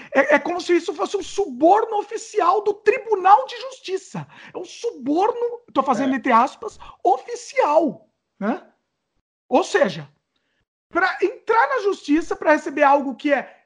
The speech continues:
Speaker 1: de direito da pessoa, você tem que pagar um suborno, entre aspas, aqui a gente sempre tem que frisar, né? Para a própria justiça, pra que funcione da forma correta, do jeito que era pra funcionar.
Speaker 2: Não, mas,
Speaker 1: Caso
Speaker 2: é,
Speaker 1: contrário,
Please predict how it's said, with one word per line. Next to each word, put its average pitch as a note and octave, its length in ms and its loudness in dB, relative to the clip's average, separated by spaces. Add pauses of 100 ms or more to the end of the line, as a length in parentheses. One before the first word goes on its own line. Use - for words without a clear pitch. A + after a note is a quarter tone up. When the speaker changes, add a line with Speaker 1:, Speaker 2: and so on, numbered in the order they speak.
Speaker 1:
de D#4 320 -12
direito G#4 680 2
da D4+ 120 2
pessoa, A3+ 800 -2 (720)
você B4 220 0
tem A#4+ 140 2
que A#4 100 -10
pagar F#4 340 2
um A4+ 80 -8
suborno, G4+ 880 2 (200)
entre D4+ 680 -4
aspas, A#3 580 2
aqui A3 200 -6
a D#4+ 40 -4
gente C4 200 -10
sempre B3 180 -8
tem D#4+ 140 -8
que A3 100 -18
frisar, A#3 720 -2 (180)
né? A3+ 320 0 (480)
Para G4 220 4
a - 20 0
própria A#4 640 2
justiça, F#4+ 680 0 (200)
pra A#4+ 140 -4
que B4+ 140 -8
funcione A#4+ 520 0
da A#4+ 120 4
forma A4 260 0
correta, F4+ 640 2 (600)
do G4+ 140 4
jeito G#4 240 2
que - 80 2
era G#4 140 6
pra G#4 120 0
funcionar. F#4 540 -2
Speaker 2:
Não, G3 140 -6
mas, F#3+ 80 -12
Speaker 1:
Caso F#4+ 300 4
Speaker 2:
é, - 100 2
Speaker 1:
contrário, G4+ 500 4